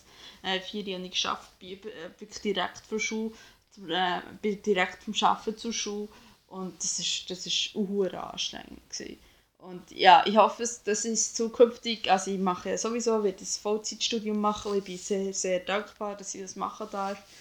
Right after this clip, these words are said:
Und, ähm, ich kann mir es nicht vorstellen, noch irgendwie Teilzeit oder so zu machen. Ich meine, ich meine, natürlich gibt es die Option, natürlich wäre es einfach zu sagen, okay, du kannst irgendwo arbeiten oder so, aber mir ist das sehr wichtig, mal A, will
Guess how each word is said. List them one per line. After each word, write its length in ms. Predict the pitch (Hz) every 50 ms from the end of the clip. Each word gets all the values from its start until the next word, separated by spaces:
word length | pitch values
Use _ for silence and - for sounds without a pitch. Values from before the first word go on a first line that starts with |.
| - - - - - -
Und, 380 | - - 190 190 185 180 -
ähm, 320 | 185 180 180 175 175 175 185 - _ _ _ _ _ _ _ _ _ _ _ _ _ _ _ _ _ _ _ _ _ 131
ich 340 | 147 196 220 214 202 196 -
kann 160 | - 214 208
mir 60 | 208 208
es 100 | - -
nicht 160 | 214 208 _
vorstellen, 500 | - 226 220 214 - 226 208 190 196 190
noch 80 | 190
irgendwie 440 | 185 185 190 - - 190 190 190 185
Teilzeit 500 | - - 202 196 208 208 - 226 208 -
oder 140 | 208 214 214
so 240 | 208 - 202 196 196
zu 160 | 196 - -
machen. 340 | 196 190 190 190 - 214 202
Ich 60 | 190
meine, 180 | 180 180 185 -
ich 160 | - - 180
meine, 380 | 180 180 180 180 180 190 185 - _
natürlich 380 | - 202 190 196 214 214 214 -
gibt 240 | - 226 220 220 -
es 60 | -
die 80 | 220 214
Option, 580 | 214 214 - - - 220 208 202 208 208 196 196
natürlich 340 | 196 185 - - 208 -
wäre 120 | - 185 185
es 100 | 185 -
einfach 420 | 214 202 202 - 202 202 - -
zu 60 | - - 196
sagen, 160 | 196 - -
okay, 320 | - 196 - - 208 202
du 100 | 196 196
kannst 200 | - 196 185 -
irgendwo 320 | - 190 196 196 185 185 185
arbeiten 500 | 202 196 190 - 202 202 - - - 214
oder 100 | 208 208
so, 260 | 202 - 202 196 -
aber 200 | - 190 - 190 - - - - - - _ _
mir 140 | 202 214 226
ist 160 | 226 - -
das 160 | 233 220 -
sehr 220 | - 220 208 208 202
wichtig, 360 | 208 233 226 - - 226 196
mal 160 | 202 185 180 -
A, 180 | - 185 185 185
will 140 | 196 208